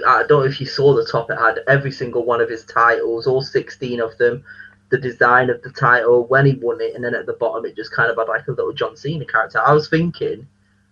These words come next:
maybe that's gonna be the seventeenth title at the bottom, and that will be, like, the limited edition, like,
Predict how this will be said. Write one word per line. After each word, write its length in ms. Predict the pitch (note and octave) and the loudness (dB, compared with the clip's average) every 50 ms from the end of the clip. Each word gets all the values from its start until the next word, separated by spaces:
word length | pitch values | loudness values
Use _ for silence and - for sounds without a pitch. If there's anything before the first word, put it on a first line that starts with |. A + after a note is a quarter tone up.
| _ _ _ _ _ _ | _ _ _ _ _ _
maybe 320 | A#2+ B2 B2 B2+ B2 B2 A#2 | -2 0 2 2 2 0 0
that's 220 | A#2+ - - - | -2 -2 -4 -6
gonna 160 | - B2 A#2+ A#2 | -4 -4 -2 -2
be 80 | A#2+ A#2 | -4 -6
the 80 | A#2+ | -8
seventeenth 640 | - - B2+ A#2 A#2+ A#2 A#2 - C3 B2 A#2+ - _ | -4 -2 -2 -2 -2 -4 -8 -10 -12 -12 -12 -14 _
title 420 | - - B2+ A#2+ B2 A2+ A2+ B2 | -8 -2 2 2 2 2 0 -4
at 80 | A2+ - | -4 -4
the 80 | A2+ - | -6 -2
bottom, 500 | - B2+ B2+ A#2 B2+ C#3+ D#3 D#3 C#3+ - _ _ _ _ _ _ _ - _ - | 0 0 2 2 2 2 2 2 -2 -6 _ _ _ _ _ _ _ -14 _ -4
and 140 | A#2+ A#2 | -2 0
that 100 | A#2+ - | 0 -2
will 100 | - - | -2 -2
be, 100 | - B2 | 0 2
like, 220 | A#2+ A#2 A#2 - - | 2 2 0 -2 -4
the 60 | C#3 | -4
limited 400 | B2 B2 A#2+ A#2+ A#2 - - A#2+ | -2 -2 -2 -4 -4 -10 -8 -6
edition, 720 | A#2+ A#2 - A#2+ A#2 A#2 - - A#2+ A#2 A#2 A#2 A2+ A#2 - - - | -6 -4 -4 -6 -8 -8 -6 -4 -2 -2 -2 -2 -6 -10 -16 -12 -8
like, 320 | A2+ A#2 A#2 A2+ - - | -6 -4 -4 -4 -6 -10